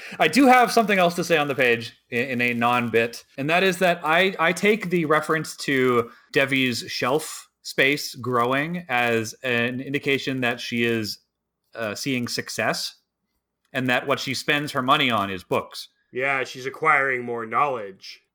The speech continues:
Speaker 2: That seems right to me. And she's trying to, like, she's trying to make up for the fact that she can't access the archives, right? She's trying to purchase the knowledge that she can't get from the archives.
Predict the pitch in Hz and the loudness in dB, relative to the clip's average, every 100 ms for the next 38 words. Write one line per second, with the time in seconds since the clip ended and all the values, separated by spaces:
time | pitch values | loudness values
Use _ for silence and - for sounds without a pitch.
0 | _ 135 127 135 117 113 117 110 107 107 | _ -14 -12 -14 -10 -10 -12 -14 -14 -12
1 | 156 151 156 - 202 190 190 175 - _ | -10 -10 -6 -2 0 0 0 -2 -4 _
2 | _ - 160 - 214 208 214 202 220 208 | _ -14 -10 -4 -2 0 -2 -2 -4 -4
3 | 175 185 175 - - 156 156 151 160 139 | -2 -2 -2 -8 -14 -4 -4 -4 -6 -8
4 | 143 127 123 113 135 - - - 117 113 | -10 -12 -10 -8 -10 -14 -18 -20 -14 -12
5 | 151 - _ _ _ _ _ _ - 123 | -12 -14 _ _ _ _ _ _ -20 -12
6 | 139 123 - 143 139 131 - 131 127 131 | -8 -8 -4 -4 -4 -8 -10 -8 -6 -6
7 | 120 - - 120 131 131 135 123 117 110 | -8 -14 -20 -16 -14 -12 -12 -14 -14 -14
8 | 117 123 - _ | -14 -18 -20 _